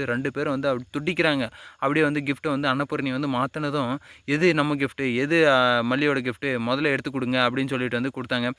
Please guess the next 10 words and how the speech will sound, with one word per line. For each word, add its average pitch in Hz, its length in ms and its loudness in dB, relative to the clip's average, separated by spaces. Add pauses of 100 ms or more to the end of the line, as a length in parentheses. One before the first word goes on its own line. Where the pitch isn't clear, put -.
(300)
அது 123 240 4
கொடுத்ததுல 147 440 -2
வந்து 135 240 0
பார்த்தீங்கன்னா, 113 500 0 (560)
மல்லியோட 151 500 4
கிஃப்ட்ல 127 340 -4
வந்து 127 200 0
பார்த்தீங்கன்னா, 123 420 -2
கல்லு 127 300 0
இருந்தது. 117 300 -2